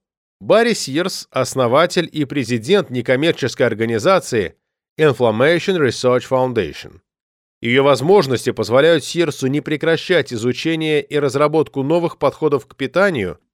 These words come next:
способных стать подспорьем в борьбе с диабетом,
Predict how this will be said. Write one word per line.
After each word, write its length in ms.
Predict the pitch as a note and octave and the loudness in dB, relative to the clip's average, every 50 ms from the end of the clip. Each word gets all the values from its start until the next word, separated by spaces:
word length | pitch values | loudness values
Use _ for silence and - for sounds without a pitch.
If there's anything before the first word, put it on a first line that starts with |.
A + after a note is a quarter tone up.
| _ _ _ _ _ _ | _ _ _ _ _ _
способных 680 | - - - A#2 A#2 - - G3+ G#3+ F#3+ G3 F#3 D#3+ | -12 -6 -2 -2 -2 0 0 0 0 0 0 -4 -4
стать 300 | - - F#3 F3 D3 - | -2 0 2 2 2 2
подспорьем 640 | - - - - - - G3+ A3 G#3+ F3+ F3+ F3+ D#3 | 0 0 0 -2 -4 0 2 2 4 4 2 -2 -2
в 80 | A#2+ | -2
борьбе 360 | B2 C#3 D3+ E3 D#3 D#3 F3 D3+ | 0 2 2 2 2 2 0 0
с 80 | G#2+ | 0
диабетом, 680 | G#2 A2+ B2+ B2 A#2+ A#2+ D#3 A3 A3 - G#3 F3 - | 0 2 2 2 2 2 2 0 0 2 0 -2 -2